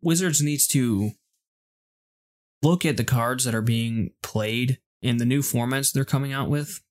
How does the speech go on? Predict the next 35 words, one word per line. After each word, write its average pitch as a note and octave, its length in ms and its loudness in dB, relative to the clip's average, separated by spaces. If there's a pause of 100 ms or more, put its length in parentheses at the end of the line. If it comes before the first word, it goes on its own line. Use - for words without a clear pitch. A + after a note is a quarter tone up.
(120)
When A#2 140 0
they A#2+ 80 0
come D#3 200 0
out D#3+ 100 -2
with C3+ 120 -2
Pioneer C3 640 -2 (600)
and G#2+ 420 0
they A#2 200 -2
know A2 300 -2
that A2+ 140 -2
certain A#2 320 0
cards A2 340 -2
are A2 60 0
going A2 340 -4
to G#2+ 360 -2 (380)
explode A#2+ 920 0 (120)
in B2 140 2
the G2+ 80 -2
meta G#2+ 400 -2
of - 200 -2
that A2+ 260 -4 (960)
particular A2+ 500 0
format, D3 560 0 (1500)
I B2+ 100 0
would D3 140 4
hope D#3 240 2
that B2+ 180 2
they B2 140 2
would A2+ 280 0
see C#3+ 340 2
that A2 320 -2
and A#2+ 160 0
go, A2 240 0
"All C3+ 120 0
right C3+ 280 -2